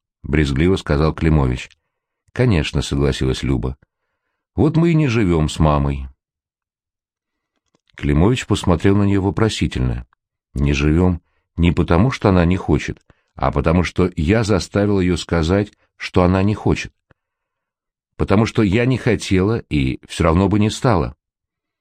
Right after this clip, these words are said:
Люба решила довести до конца этот так неожиданно начавшийся, но давно предвиденный ею разговор.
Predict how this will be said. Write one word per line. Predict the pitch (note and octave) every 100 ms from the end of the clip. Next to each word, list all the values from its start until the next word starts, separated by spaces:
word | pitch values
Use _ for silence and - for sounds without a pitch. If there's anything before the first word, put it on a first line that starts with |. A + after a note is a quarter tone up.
| _ _ -
Люба | C#2 G#2+
решила | A2 - G#2
довести | E2+ E2 D#2 - F#2
до | E2
конца | G#2 G#2+ - A2
этот | D#2+ D2+ C#2+ _ -
так | E2
неожиданно | F#2 E2+ D#2+ G2 G#2+
начавшийся, | F2 D#2 F#2 F2+ A2+ G2+ G#2+ - _ _ _ _
но | E2+ A2 B2+
давно | D#2+ A2+ G#2 B2 G#2
предвиденный | A2 F2+ G#2+ A2+ A2+ A2
ею | G2+ G#2 G2+
разговор. | G2 F#2 G#2+ B1+ -